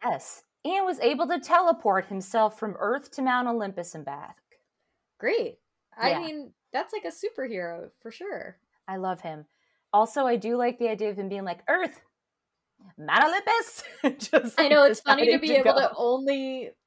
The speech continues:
Speaker 2: like, go to Mount Olympus. You can't go to another
Speaker 1: Yeah.
Speaker 2: spot on Earth.
Speaker 1: <laughs> It's like only having one phone number. <laughs> It's
Speaker 2: Yeah.
Speaker 1: just the only other
Speaker 2: <laughs> And
Speaker 1: place
Speaker 2: it's
Speaker 1: you
Speaker 2: your
Speaker 1: can go.
Speaker 2: house. Yeah.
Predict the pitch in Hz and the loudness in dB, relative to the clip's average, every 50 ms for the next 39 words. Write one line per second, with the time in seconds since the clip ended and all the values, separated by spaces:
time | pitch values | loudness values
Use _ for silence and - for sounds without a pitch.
0 | _ _ _ 220 233 214 208 196 - - _ _ _ _ - 214 196 220 214 220 | _ _ _ -2 0 0 0 -2 -8 -20 _ _ _ _ -20 -4 0 0 0 0
1 | 214 214 208 214 208 208 196 165 202 202 196 208 208 202 202 185 190 185 - 190 | 0 -2 -2 -2 -2 -2 -2 -2 -6 -6 -6 -8 -8 -6 -6 -6 -6 -8 -12 -10
2 | - 208 208 196 214 208 208 208 214 202 214 214 214 220 208 190 175 175 196 196 | -8 -8 -6 -6 -6 -6 -6 -6 -4 -4 -4 -4 -2 -2 0 0 2 2 2 0
3 | 196 190 190 196 208 208 214 208 247 277 269 - - 233 - - 220 233 233 233 | 0 -2 -6 -6 -8 -8 -8 -2 -2 -2 -2 -2 -12 -14 -8 -6 -6 -4 0 0
4 | 226 240 240 247 233 226 220 233 214 190 180 185 185 185 185 - 185 170 170 170 | 0 2 2 2 2 0 0 -4 -6 -6 -6 -8 -8 -8 -10 -10 -10 -8 -8 -8
5 | 160 160 160 160 156 165 190 180 _ 226 214 _ _ _ 247 233 220 359 - - | -10 -10 -10 -12 -12 -12 -12 -10 _ -12 -12 _ _ _ -20 -18 -14 -14 -12 -10
6 | - 196 - 508 480 - - 196 - 220 233 240 214 208 196 - - 185 175 185 | -12 0 2 4 4 4 4 2 0 0 2 2 2 0 0 -2 -2 0 4 6
7 | 277 285 294 285 285 269 254 - 233 240 233 220 226 285 381 - - - 240 226 | 6 6 4 4 4 4 6 6 6 4 6 4 2 0 -2 -6 -10 -6 -4 -2
8 | 220 220 226 269 - - | -2 0 0 -2 -2 -4